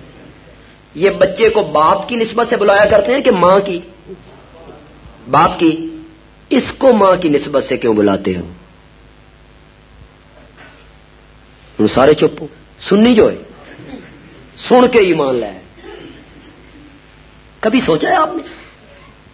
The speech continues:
کبھی تو اس سے سوچو بھی صحیح یار، عیسی ابن مریم تو ٹھیک ہے تو ان کا باپ نہیں، تو یہ محمد ابن حنفیہ کیا؟ حنفیہ تیری ماں دا نام ہی نہیں، حنفیہ تو اس قبیلے دا نام ہے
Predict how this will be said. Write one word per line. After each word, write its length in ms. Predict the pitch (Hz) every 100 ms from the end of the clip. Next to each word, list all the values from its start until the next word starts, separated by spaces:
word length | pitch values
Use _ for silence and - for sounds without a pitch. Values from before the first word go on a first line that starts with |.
| -
کبھی 200 | 247 294
تو 80 | 277
اس 80 | -
سے 80 | 247
سوچو 340 | - 247 330
بھی 120 | 311
صحیح 180 | 277 202
یار، 220 | 135 120 - - - - -
عیسی 260 | 311 -
ابن 140 | 262 269
مریم 360 | 254 226 240
تو 100 | 233
ٹھیک 280 | - 170 156
ہے 200 | 131 - - - _ _ _ - - - - _ _
تو 80 | -
ان 80 | 220
کا 100 | 240
باپ 260 | 196 202 196
نہیں، 180 | 170 170 - - - - - _ _ _ -
تو 80 | 220
یہ 120 | 247
محمد 380 | 190 151 190 202
ابن 160 | 240
حنفیہ 360 | 165 123 160 233 247
کیا؟ 160 | 220 - 156
حنفیہ 300 | 202 226 247
تیری 260 | 233 214
ماں 220 | 175 196
دا 80 | 233
نام 200 | 233 226
ہی 60 | 220
نہیں، 140 | 175 160 - - - _ _ -
حنفیہ 320 | 190 180 240 247
تو 60 |
اس 80 | 240
قبیلے 320 | 208 220 240 254
دا 60 |
نام 200 | 233 226
ہے 120 | 254